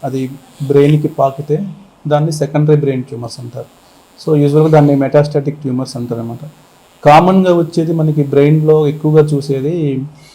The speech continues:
మెటా-, మెటాస్టాటిక్ బ్రెయిన్ ట్యూమర్స్ అంటే సెకండరీ ట్యూమర్స్, అంటే ఎక్కడో క్యాన్సర్ ఉంటుంది, అది బ్రెయిన్కి స్ప్రెడ్ అవుతుంది అనమాట. So, యూజువల్‌గా ఎక్కువగా చూసేది మనం, ఆ, ఈ సెకండరీ బ్రెయిన్ ట్యూమర్స్ అంటాం. So, ప్రైమరీ బ్రెయిన్ ట్యూమర్స్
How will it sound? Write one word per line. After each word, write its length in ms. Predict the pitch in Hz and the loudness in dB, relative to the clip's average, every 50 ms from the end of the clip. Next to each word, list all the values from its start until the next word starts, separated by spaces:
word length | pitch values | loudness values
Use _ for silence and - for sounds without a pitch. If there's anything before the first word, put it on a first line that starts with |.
| _ _ 151 | _ _ -6
మెటా-, 440 | 135 135 - 156 151 151 156 - 151 | -4 2 4 2 2 2 0 -6 -6
మెటాస్టాటిక్ 640 | 139 131 - 147 151 - - 147 139 143 143 147 - - - | -6 0 0 0 0 0 -2 -4 -2 -4 -6 -10 -10 -8 -8
బ్రెయిన్ 280 | 143 131 131 127 127 131 | -6 -6 -4 -6 -8 -8
ట్యూమర్స్ 400 | - - 120 120 117 - - 131 | -10 -10 -12 -12 -12 -12 -10 -10
అంటే 200 | 127 127 - 160 | -8 -6 -6 -4
సెకండరీ 420 | 156 147 131 - 147 147 147 147 | -4 -4 -4 -2 0 0 2 0
ట్యూమర్స్, 360 | 143 147 139 123 120 117 - | 0 -2 -4 -6 -6 -6 -6
అంటే 200 | 127 127 139 151 | -8 -4 -2 -2
ఎక్కడో 340 | 139 135 - 151 151 160 165 | -2 0 0 2 2 2 2
క్యాన్సర్ 440 | 160 151 147 139 139 143 147 156 143 | 2 2 0 0 0 -2 -2 -2 -2
ఉంటుంది, 440 | 139 135 131 135 127 127 147 185 196 - - _ _ _ _ _ _ _ _ - - - | -2 -4 -6 -6 -6 -4 -4 -6 -6 -10 -16 _ _ _ _ _ _ _ _ -20 -6 -6
అది 340 | 139 131 135 135 139 135 135 | -4 -4 -2 -4 -4 -4 -4
బ్రెయిన్కి 540 | 135 135 139 143 143 151 151 151 151 156 156 156 151 147 147 139 135 135 131 127 123 120 | -2 2 4 4 6 4 4 2 0 -2 -2 0 0 0 0 -2 -2 -4 -6 -6 -8 -10
స్ప్రెడ్ 320 | - - - 143 135 135 143 | -8 0 0 0 2 4 4
అవుతుంది 360 | 143 139 139 131 123 120 117 | 2 2 0 -4 -6 -6 -6
అనమాట. 340 | 117 117 117 120 120 - - - - - - - - _ _ _ _ _ - - | -8 -10 -10 -12 -10 -12 -12 -14 -14 -18 -20 -20 -20 _ _ _ _ _ -2 2
So, 260 | 156 151 147 143 143 | 2 4 4 2 2
యూజువల్‌గా 520 | 139 139 147 156 151 165 180 175 170 175 170 | 0 0 0 0 0 2 0 0 2 2 2
ఎక్కువగా 480 | 156 147 151 - - 175 170 170 165 170 - - - _ _ _ _ - | 2 2 0 -2 -2 0 0 0 0 -2 -8 -16 -20 _ _ _ _ -4
చూసేది 320 | 156 151 151 151 147 147 156 | -4 -2 0 0 0 2 0
మనం, 460 | 151 147 143 139 139 135 131 131 131 | -2 -2 -2 -4 -4 -4 -6 -6 -6
ఆ, 240 | 127 123 123 123 123 | -6 -6 -6 -6 -6
ఈ 200 | 123 127 127 123 | -6 -6 -8 -8
సెకండరీ 600 | - - 135 - 143 143 143 139 143 143 143 139 | -8 -8 -6 -2 -2 -2 0 0 -2 -2 -2 -4
బ్రెయిన్ 300 | 135 135 131 131 123 123 | -4 -6 -6 -6 -6 -8
ట్యూమర్స్ 360 | - 131 123 120 117 - - | -8 -10 -10 -10 -12 -12 -14
అంటాం. 320 | 139 139 - 139 156 190 196 - _ _ _ _ _ _ _ _ _ - - | -16 -12 -12 -12 -12 -12 -14 -20 _ _ _ _ _ _ _ _ _ -4 -2
So, 80 | 151 147 | -2 0
ప్రైమరీ 440 | 147 147 143 147 156 175 185 190 | 2 4 4 4 6 6 4 2
బ్రెయిన్ 280 | 175 165 165 170 175 165 | 2 2 0 0 0 0
ట్యూమర్స్ 560 | 170 175 160 170 170 151 - - 180 190 214 | -2 -2 -2 -2 -4 -6 -4 -6 -4 -4 -4